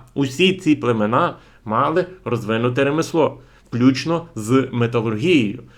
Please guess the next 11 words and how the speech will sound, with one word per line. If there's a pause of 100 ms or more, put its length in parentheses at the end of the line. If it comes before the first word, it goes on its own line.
(100)
що
дозволяло
нашим
предкам (220)
вести
війни (220)
з
римлянами (160)
і
перемагати
їх.